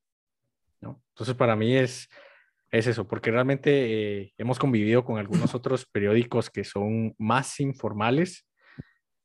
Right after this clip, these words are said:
que directamente, hay uno en Vía Canales que hemos convivido, y él directamente se hace más lives, ¿verdad? En Facebook, y tiene muy buen alcance, y por lo tanto,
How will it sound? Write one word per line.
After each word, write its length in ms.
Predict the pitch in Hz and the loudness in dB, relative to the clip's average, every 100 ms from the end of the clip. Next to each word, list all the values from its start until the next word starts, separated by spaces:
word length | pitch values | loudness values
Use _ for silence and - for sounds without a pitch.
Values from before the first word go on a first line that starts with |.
| _ | _
que 600 | 110 104 104 101 101 98 98 | 0 2 2 0 0 -2 -2
directamente, 880 | 101 98 - 110 110 - 110 101 | -4 -2 -2 0 -2 0 0 -2
hay 160 | - 113 | -4 -2
uno 160 | 120 117 | 0 -2
en 140 | 110 | -2
Vía 180 | 101 92 | -4 -6
Canales 460 | 101 98 127 156 | -4 -2 -2 -2
que 100 | - | -8
hemos 160 | 107 113 | -8 -6
convivido, 500 | 117 107 98 110 - - - - - _ _ _ | -2 0 2 2 0 -6 -20 -20 -20 _ _ _
y 220 | - 147 156 | 4 6 8
él 180 | 160 | 6
directamente 540 | 175 160 151 151 147 156 | 6 6 4 2 2 0
se 540 | - 120 110 104 110 - _ _ - | 0 2 4 2 -2 -10 _ _ -4
hace 240 | 120 139 | 0 2
más 640 | 139 139 151 - - - - - _ _ _ | 2 4 2 0 -8 -14 -18 -20 _ _ _
lives, 420 | 127 131 104 - | 2 2 0 -10
¿verdad? 360 | 101 101 110 117 | -10 -4 -4 -4
En 120 | 104 | -2
Facebook, 340 | 117 101 - - _ _ - | -2 -2 -8 -20 _ _ -12
y 100 | 113 | 0
tiene 180 | 131 | 2
muy 240 | 135 139 135 | 4 6 6
buen 160 | 135 | 4
alcance, 500 | 127 120 156 190 190 | 0 0 0 -2 -2
y 40 | 196 | -4
por 160 | 196 120 | -4 -8
lo 120 | 101 | -8
tanto, 520 | 117 117 - 135 - | -8 -6 0 0 -2